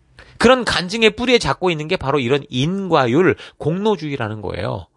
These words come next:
그래서 신앙생활을 하면서도 오랜 시간의 기도나, 어, 금식과 같은 행동을 하지 않으면 영성이 떨어지는 것 같이 막 느껴요.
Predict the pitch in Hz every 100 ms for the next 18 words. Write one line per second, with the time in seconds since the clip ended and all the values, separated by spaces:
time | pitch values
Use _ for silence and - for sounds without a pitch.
0 | _ _ - 214 214 - 262 220 208 196
1 | 190 170 147 156 185 - - 131 143 196
2 | 185 - 170 170 - 147 156 160 156 -
3 | - 131 - 165 156 - 160 143 143 156
4 | 147 185 170 156 151 180 175 101 107 135
5 | 240 139 - - 127 131 170 160 156 156
6 | - 269 269 220 190 165 135 127 95 107
7 | - 139 90 -